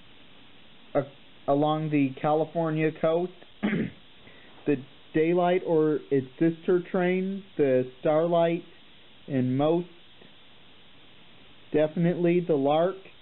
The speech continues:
The coast route, Southern Pacific Standard Gauge Road from San Francisco to L A, Los Angeles, hugging California's rugged coastline, swinging above the surf along the edges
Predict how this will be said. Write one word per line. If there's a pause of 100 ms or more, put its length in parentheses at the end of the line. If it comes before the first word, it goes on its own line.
(600)
The
coast
route, (240)
Southern
Pacific (560)
Standard
Gauge
Road (920)
from
San
Francisco
to
L
A, (200)
Los
Angeles, (1400)
hugging
California's
rugged (120)
coastline,
swinging
above
the (680)
surf
along
the
edges